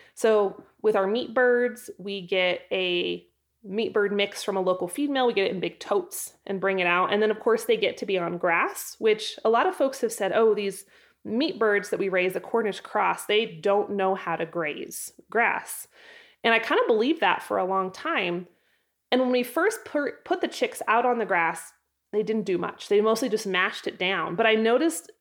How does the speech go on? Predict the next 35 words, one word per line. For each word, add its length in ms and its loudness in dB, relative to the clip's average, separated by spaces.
after 260 -6
about 240 2
a 60 2
week, 680 -4
ten 300 -4
days, 560 0
they 140 -2
started 480 0
to 160 -2
graze. 800 -4
And 240 2
every 360 2
day 160 4
when 140 2
I 80 4
go 140 4
out 100 4
there 140 4
to 160 -6
move 500 2
the 100 2
chicken 360 -4
tractor 400 -2
to 120 -6
its 200 -4
new 180 2
location, 600 0
they 160 2
would 100 4
have 160 0
mowed 600 2
that 260 2
grass 320 -2
down. 380 -10
So 300 2